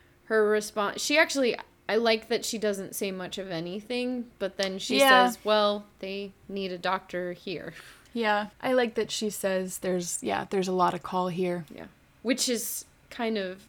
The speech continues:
Speaker 1: so interesting to hear that from her, that she still sees a need there, even though it's been such a battle. <laughs> Like, part of me is
Speaker 2: <laughs> Yeah.
Speaker 1: like, "Wouldn't it just be easier to go to a big city where they won't reject medicine and maybe we'll be
Speaker 2: For sure.
Speaker 1: more accepting?" But she,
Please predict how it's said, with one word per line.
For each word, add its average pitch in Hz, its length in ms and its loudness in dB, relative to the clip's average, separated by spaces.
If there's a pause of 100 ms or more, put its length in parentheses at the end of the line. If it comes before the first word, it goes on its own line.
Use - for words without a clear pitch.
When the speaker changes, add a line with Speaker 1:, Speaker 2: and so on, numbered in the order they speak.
Speaker 1:
so 233 300 -4
interesting 233 520 -4
to 220 60 -4
hear 208 260 -2
that 208 240 -2
from 247 200 -4
her, 247 260 -4
that 214 220 -4
she 233 160 -4
still 208 340 -4
sees 208 380 -6
a 196 80 -6
need 190 360 -10
there, 208 280 -2
even 190 420 -8
though 180 400 -6
it's 214 200 -10
been 202 220 -4
such 214 220 -6
a 233 60 -2
battle. 214 540 -2
<laughs> - 40 -16 (480)
Like, 226 280 -2 (280)
part 269 180 6
of 208 60 8
me 214 40 8
is 294 40 10
Speaker 2:
<laughs> - 0 -
Yeah. 359 80 10
Speaker 1:
like, 214 180 6
"Wouldn't 214 300 2
it 226 120 0
just 214 200 -4
be 226 100 -2
easier 226 560 0
to 262 80 -2
go 277 220 0
to 294 100 -2
a 302 80 -2
big 294 240 -4
city 311 320 -2
where 294 180 -2
they 277 140 0
won't 277 400 -4
reject 277 480 -2
medicine 277 580 -2
and 226 240 -2
maybe 226 480 -2 (100)
we'll 233 180 -2
be 233 160 -4
Speaker 2:
For 247 100 0
sure. 233 240 2
Speaker 1:
more 254 160 -2
accepting?" 262 560 -4
But 233 180 0
she, 247 460 -2